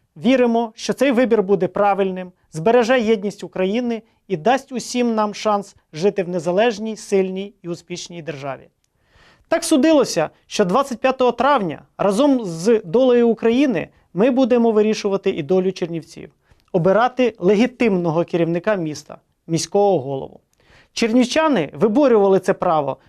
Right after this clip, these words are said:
тому добре знають ціну свого голосу і розуміють, що не мають права залишитися байдужими, помилитися. Від імені міської ради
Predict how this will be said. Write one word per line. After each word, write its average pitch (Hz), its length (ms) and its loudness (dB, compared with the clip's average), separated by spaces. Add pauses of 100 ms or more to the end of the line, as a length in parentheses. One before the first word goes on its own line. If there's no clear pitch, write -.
(120)
тому 262 200 4
добре 233 360 2
знають 196 420 2
ціну 202 220 0
свого 190 340 0
голосу 156 480 -2 (220)
і 226 100 2
розуміють, 233 600 2 (100)
що - 200 -2
не 285 100 4
мають 240 340 2
права 190 280 0
залишитися 180 600 0
байдужими, 214 600 0 (380)
помилитися. 175 680 0 (640)
Від 190 300 -2
імені 269 340 4
міської 240 520 2
ради 214 380 0